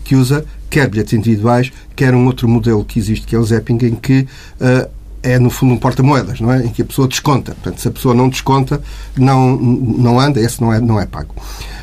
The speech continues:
E isso representa cerca de cento e vinte e cinco mil euros no metro, um dia de paragem, e no, na Carris cerca de cem mil.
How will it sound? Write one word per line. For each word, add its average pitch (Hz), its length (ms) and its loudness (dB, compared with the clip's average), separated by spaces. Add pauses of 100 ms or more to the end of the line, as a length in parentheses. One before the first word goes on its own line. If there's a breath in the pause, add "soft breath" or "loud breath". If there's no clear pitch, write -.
(120 loud breath)
E 139 200 4
isso 220 340 2
representa 127 600 2
cerca 110 320 -2
de - 80 -4
cento - 220 -2
e - 20 -2
vinte 107 180 0
e - 20 -10
cinco 110 260 -2
mil 113 160 4
euros 92 460 -2
no 104 120 0
metro, 127 400 2
um 110 140 2
dia 101 320 0
de 104 260 -2
paragem, 113 520 0
e 117 160 2
no, 113 200 2
na 120 120 0
Carris 110 340 -2
cerca 127 220 -6
de - 80 -10
cem 98 120 -4
mil. 87 140 -6